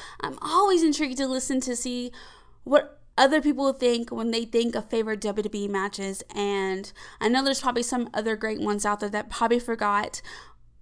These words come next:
and it's probably not on this list, but this is my own when I think of my favorite W W E matches.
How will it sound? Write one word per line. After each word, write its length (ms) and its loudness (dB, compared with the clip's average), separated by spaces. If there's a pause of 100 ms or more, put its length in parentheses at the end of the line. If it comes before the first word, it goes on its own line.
(160)
and 260 4
it's 100 -4
probably 240 -2
not 160 2
on 140 0
this 220 -4
list, 340 -2
but 180 0
this 180 2
is 80 4
my 240 4
own 320 4
when 100 0
I 100 2
think 360 -6 (240)
of 320 -4 (840)
my 120 -2
favorite 320 -2
W 240 -4
W 20 -2
E 100 -4
matches. 400 -8